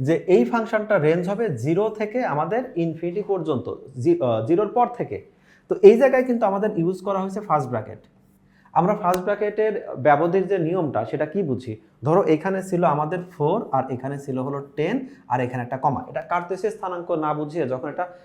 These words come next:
কোনো একটা ভ্যালুর ব্যবধি বুঝাবে, তখন এটা বোঝাচ্ছে যে এটা আমাদের ফোরও হবে না, টেনও হবে না, কিন্তু ফোর আর টেনের মাঝখানে যারা আছে, এরা সবাই হবে। মানে এখানে তুমি ফোর পয়েন্ট জিরো জিরো জিরো জিরো জিরো ওয়ান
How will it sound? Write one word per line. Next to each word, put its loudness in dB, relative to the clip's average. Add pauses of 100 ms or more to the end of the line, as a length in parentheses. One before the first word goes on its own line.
(140)
কোনো 2
একটা -2
ভ্যালুর 0
ব্যবধি 2
বুঝাবে, -2 (420)
তখন 4
এটা 6
বোঝাচ্ছে 4
যে 2
এটা 4
আমাদের 4 (160)
ফোরও 10
হবে 4
না, 0 (460)
টেনও 8
হবে 4
না, -2 (280)
কিন্তু 0
ফোর 4
আর 6
টেনের 2
মাঝখানে 0
যারা 4
আছে, 0
এরা 0
সবাই 4
হবে। -4 (880)
মানে 4
এখানে 6
তুমি 2
ফোর 6
পয়েন্ট 4
জিরো 6
জিরো 6
জিরো 4
জিরো 4
জিরো 2
ওয়ান 4